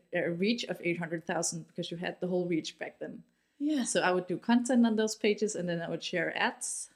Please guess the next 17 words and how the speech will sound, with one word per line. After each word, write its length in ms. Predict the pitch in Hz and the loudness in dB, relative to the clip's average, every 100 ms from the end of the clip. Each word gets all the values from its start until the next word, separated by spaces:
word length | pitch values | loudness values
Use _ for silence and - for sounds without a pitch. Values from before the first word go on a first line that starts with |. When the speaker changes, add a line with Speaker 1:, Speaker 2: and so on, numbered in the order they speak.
| _ | _
Speaker 2:
Yeah. 160 | 302 294 | -2 -2
Speaker 1:
And 340 | 170 175 170 | -2 -2 -2
then 140 | 180 170 | -4 -6
there 100 | 160 | -6
are 80 | 160 | -4
a 20 | |
lot 60 | 165 | -4
of 120 | 170 | -6
affiliate 460 | - 185 170 170 175 | -6 -4 0 0 -2
sites 380 | - 160 156 - | -2 -2 -2 -8
out 200 | - - | -12 -8
there, 180 | 151 156 | -8 -6
so 140 | 165 | -8
you 80 | 160 | -10
could 120 | 165 | -10
share, 220 | - 165 165 | -8 -6 -6
like, 300 | - - | -6 -10